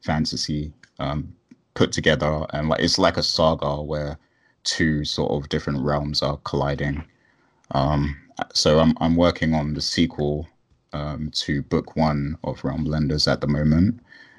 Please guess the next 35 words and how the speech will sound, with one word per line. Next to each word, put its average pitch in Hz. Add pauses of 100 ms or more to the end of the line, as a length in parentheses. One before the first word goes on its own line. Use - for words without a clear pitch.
(180)
Um, 65
I'm 69
hoping 78
to 78
finish 80
that 78
by 71
the -
end 76
of, 76 (220)
uh, 73
this -
year. 82 (680)
Um, 76
I'm 78
about 85 (380)
twenty-five 71
thousand 71
words 78
into 78
that 80 (340)
already. 82 (300)
Um, 76 (680)
so 78
yeah, 76
I'm, 80
I'm 82
working 82
on 78
that. 80
And 80
also, 85
um, 82
I'm 85
working 80